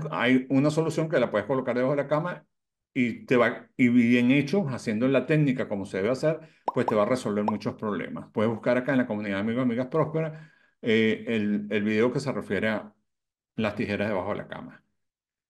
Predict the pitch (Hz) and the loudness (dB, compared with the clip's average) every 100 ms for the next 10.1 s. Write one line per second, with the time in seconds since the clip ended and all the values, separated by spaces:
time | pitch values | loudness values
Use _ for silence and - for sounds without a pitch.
0 | - 147 160 165 151 139 123 107 92 - | -2 2 4 2 2 2 2 0 -4 -10
1 | 73 - 127 120 156 131 139 139 113 110 | -12 -6 -4 -2 0 0 2 2 2 0
2 | 107 104 101 92 85 - - - _ - | -2 -6 -8 -10 -14 -18 -20 -20 _ 0
3 | 156 156 151 226 202 175 175 175 185 170 | 2 4 4 6 8 6 4 2 2 2
4 | 135 117 104 98 71 73 - - - _ | 2 2 0 -6 -12 -16 -20 -20 -20 _
5 | _ - 135 143 170 196 214 - 131 131 | _ 0 2 4 4 2 2 4 2 0
6 | 175 156 135 156 151 - 127 160 160 151 | -2 -2 0 0 -2 -2 -4 -2 -2 0
7 | 143 131 123 135 160 170 170 131 127 110 | -2 0 0 0 -2 -4 -4 -4 -4 -2
8 | 110 127 143 - 113 110 101 110 127 139 | 0 0 -2 -4 -4 -4 -2 -2 0 0
9 | 120 107 104 117 131 127 131 107 104 - | 0 0 -2 -2 -2 -4 -4 -4 -6 -10